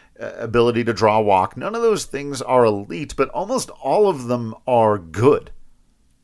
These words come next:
right? We'll see how many of them maybe can turn into great. But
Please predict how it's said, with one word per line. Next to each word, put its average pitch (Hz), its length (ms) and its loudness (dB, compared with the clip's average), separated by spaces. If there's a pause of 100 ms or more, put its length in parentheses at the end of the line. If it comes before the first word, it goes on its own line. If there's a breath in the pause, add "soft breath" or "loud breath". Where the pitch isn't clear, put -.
(140)
right? 95 340 0
We'll 123 180 -2
see 180 440 -6
how 135 160 -4
many 107 280 -2
of 90 140 -2
them 98 360 -6
maybe 120 300 -2
can 92 160 -12
turn 95 240 -8
into 85 220 -12
great. - 540 -8 (1080 soft breath)
But 131 420 0